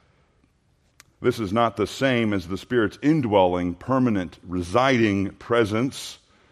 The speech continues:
but this is something that is repeated, apparently, in the lives of believers, and believers are even commanded to seek. Notice here in verse eight,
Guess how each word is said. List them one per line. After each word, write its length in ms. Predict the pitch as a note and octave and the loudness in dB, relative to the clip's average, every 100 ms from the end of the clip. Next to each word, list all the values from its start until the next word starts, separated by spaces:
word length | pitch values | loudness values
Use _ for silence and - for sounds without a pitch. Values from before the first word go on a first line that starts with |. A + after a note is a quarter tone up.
| _ _ _ _ | _ _ _ _
but 120 | A#2+ | -2
this 160 | E3 C#3 | 0 0
is 120 | A#2 | -4
something 500 | - - D3+ C#3+ B2+ | -4 0 2 2 4
that 120 | B2 | 4
is 380 | A2+ G#2 - - _ _ | 4 0 -4 -20 _ _
repeated, 560 | A2+ A2 F3 G#3+ C#3+ F2+ - _ - | -4 0 0 4 2 2 -16 _ -12
apparently, 520 | G2+ C3 A2+ F#2+ C2 - - | 2 2 2 -2 -8 -12 -6
in 100 | A2 | -2
the 80 | |
lives 600 | A2+ B2 B2 A2+ G2+ - - - - - | 4 8 8 6 -2 -10 -16 -20 -12 0
of 300 | A2+ G#2 F2 | 0 0 -2
believers, 720 | A#2 C#3+ E3 G#2 - - - | 4 4 6 2 0 -14 -8
and 240 | A2+ A2+ G#2 | -4 -2 2
believers 420 | C3 C#3 C#3 A2+ | 4 4 2 2
are 140 | A#2+ | 2
even 280 | B2+ B2 A#2 | 2 2 -2
commanded 600 | B2 C3 C#3+ D3+ C3+ G2+ | 0 2 2 2 0 -6
to 80 | B2 | -10
seek. 420 | - G3+ - - _ _ - | -6 -6 -6 -14 _ _ -2
Notice 320 | C#3 C3 - | 2 2 0
here 280 | D#3 D3+ C#3 | 0 2 4
in 80 | B2+ | 4
verse 280 | B2+ C3+ C#3+ | 4 4 2
eight, 320 | F3 D3+ | 0 -2